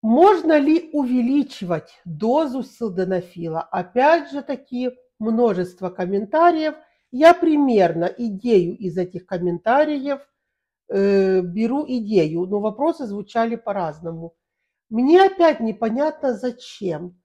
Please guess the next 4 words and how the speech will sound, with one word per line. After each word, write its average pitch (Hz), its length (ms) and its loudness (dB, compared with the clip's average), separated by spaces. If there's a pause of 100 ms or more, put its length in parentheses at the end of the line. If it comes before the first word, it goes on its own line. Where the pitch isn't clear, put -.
(200)
для 214 300 2
чего 240 680 0
ее 220 300 0
увеличивать, 185 760 -4